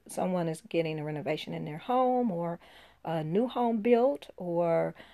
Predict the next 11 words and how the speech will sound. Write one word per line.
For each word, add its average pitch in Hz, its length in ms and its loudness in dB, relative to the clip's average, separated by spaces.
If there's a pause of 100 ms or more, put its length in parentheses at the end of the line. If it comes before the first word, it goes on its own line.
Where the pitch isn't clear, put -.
(280)
a 165 220 -4
renovation 175 720 0
in 143 100 -4
a 143 40 -6
building, 233 440 4
a 175 60 -4
new 143 140 -6
restaurant, 254 680 0
whatever 302 400 4
it 151 100 -4
is, - 240 -14